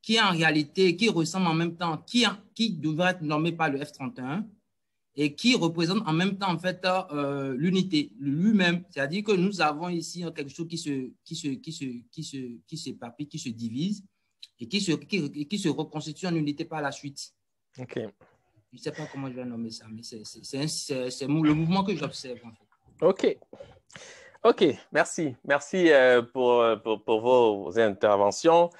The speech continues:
Speaker 2: Euh, vous êtes trop fort pour moi. <laughs> Vous êtes trop fort pour moi. C'est-à-dire que vous êtes déjà loin, loin, loin. C'est incroyable.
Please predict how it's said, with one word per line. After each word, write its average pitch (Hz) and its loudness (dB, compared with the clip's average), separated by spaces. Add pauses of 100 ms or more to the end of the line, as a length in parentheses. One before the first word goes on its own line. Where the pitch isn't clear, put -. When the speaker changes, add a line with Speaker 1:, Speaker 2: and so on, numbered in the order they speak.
(360)
Speaker 2:
Euh, 78 0
vous 123 4
êtes 156 4
trop 202 6
fort 190 6
pour 156 2
moi. 185 6 (480)
<laughs> - 4
Vous - 4
êtes 208 8
trop 214 6
fort 196 8
pour 170 2
moi. - 4 (280)
C'est-à-dire 202 2
que 208 4 (400)
vous 302 8
êtes 269 8 (200)
déjà 202 8
loin, 262 8
loin, 466 10
loin. 156 4
C'est 170 2
incroyable. 165 4